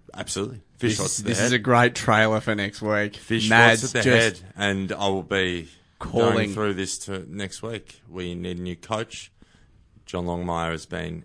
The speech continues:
Speaker 1: absolutely sensational in his time with the Swannies. He did his tutelage under the great Paul Roos, won a flag. We've not been able to do anything since two thousand twelve. And he's not going to take us to another flag.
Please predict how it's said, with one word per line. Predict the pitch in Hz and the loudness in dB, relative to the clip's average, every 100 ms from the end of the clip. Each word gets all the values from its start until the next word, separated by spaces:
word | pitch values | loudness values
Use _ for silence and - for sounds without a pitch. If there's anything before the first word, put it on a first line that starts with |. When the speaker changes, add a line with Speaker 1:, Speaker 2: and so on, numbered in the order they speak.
| _ | _
Speaker 1:
absolutely | 117 - - 87 87 80 85 | -10 -8 -8 -8 -8 -10 -12
sensational | - 95 85 82 - 95 92 - 90 76 _ _ _ _ _ _ _ _ _ _ | -12 -12 -12 -12 -8 -8 -8 -10 -14 -18 _ _ _ _ _ _ _ _ _ _
in | 92 | -8
his | 87 82 | -6 -8
time | - 85 82 82 76 _ _ - | -8 -6 -6 -6 -10 _ _ -20
with | 87 | -16
the | 85 | -12
Swannies. | - 90 85 90 - | -10 -8 -8 -10 -14
He | 80 | -14
did | 82 | -12
his | 80 - | -12 -12
tutelage | 95 85 85 82 | -10 -6 -8 -8
under | 87 82 | -10 -10
the | 82 | -10
great | 87 85 - | -8 -10 -12
Paul | - 87 | -10 -8
Roos, | 82 87 95 117 - _ _ _ | -4 -4 -4 -8 -16 _ _ _
won | 87 87 | -8 -6
a | |
flag. | 82 - 87 85 110 127 _ _ _ _ _ _ _ _ _ _ _ - | -8 -8 -4 -4 -6 -12 _ _ _ _ _ _ _ _ _ _ _ -18
We've | 80 85 82 | -8 -6 -6
not | 87 85 | -8 -8
been | 87 85 | -8 -8
able | 82 80 | -8 -10
to | 80 | -12
do | 80 80 | -10 -10
anything | - 85 82 82 80 78 _ _ _ | -10 -10 -12 -14 -16 -16 _ _ _
since | - 90 82 | -18 -16 -14
two | - 82 | -12 -10
thousand | 80 80 82 80 | -12 -14 -18 -18
twelve. | 82 78 - _ _ _ _ _ _ _ _ _ _ _ _ - | -18 -18 -20 _ _ _ _ _ _ _ _ _ _ _ _ -12
And | 85 | -10
he's | 80 82 | -8 -8
not | 87 | -8
going | 85 80 | -10 -12
to | 78 | -12
take | - 78 80 | -14 -16 -16
us | 80 - | -16 -14
to | |
another | 80 76 | -14 -16
flag. | - - 73 90 | -18 -20 -20 -20